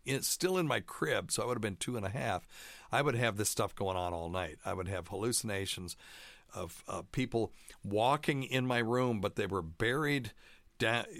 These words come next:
they were, like, could phase through the floor, and so their legs were below the floor, and their body,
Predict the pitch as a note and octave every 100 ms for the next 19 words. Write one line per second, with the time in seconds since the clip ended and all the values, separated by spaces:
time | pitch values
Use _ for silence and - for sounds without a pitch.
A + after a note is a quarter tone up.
0 | C3 A2 A2 A2 G#2 G2+ - - - -
1 | - - - - - - _ - - F#2+
2 | - - C3 C3+ B2+ - C#3 C#3 B2 G#2
3 | - G#2+ A2+ C3+ E3 D#3 - A2 - A2
4 | F#2+ F#2 G#2 B2+ C#3 - A2 F2 F#2+ F#2
5 | A2+ B2+ A#2 - A#2 A#2+ C#3 D3+ - -
6 | - - - - - A2 G#2 G#2 G#2 G2
7 | F#2+ E2+ G#2+ B2 C3 A#2 A2